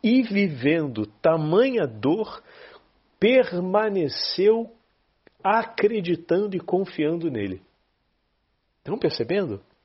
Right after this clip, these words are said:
a beleza desse testemunho? O soldado romano leva o sofrimento do seu servo, leva a dor que sente pelo sofrimento de alguém que ama e que está enfermo.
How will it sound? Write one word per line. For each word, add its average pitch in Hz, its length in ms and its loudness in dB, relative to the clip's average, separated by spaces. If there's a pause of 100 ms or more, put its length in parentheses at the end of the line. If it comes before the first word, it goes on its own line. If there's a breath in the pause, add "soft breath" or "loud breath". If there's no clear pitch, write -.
(560)
a 123 60 -4
beleza 143 380 4
desse 127 240 -4
testemunho? 123 580 -4 (320 loud breath)
O 143 60 2
soldado 196 460 2
romano 175 520 0
leva 202 500 0
o 175 80 0
sofrimento 175 680 -2
do 175 80 -2
seu 175 240 0
servo, 98 680 -2 (1300 soft breath)
leva 151 720 4
a 127 120 0
dor 135 760 -4 (720)
que 135 120 -8
sente 147 720 -2 (320 soft breath)
pelo 139 160 0
sofrimento 147 580 -2
de 160 80 -2
alguém 151 320 0
que 175 220 -4
ama 165 420 -4
e 101 60 -14
que - 100 -4
está 156 220 -2
enfermo. 127 680 -4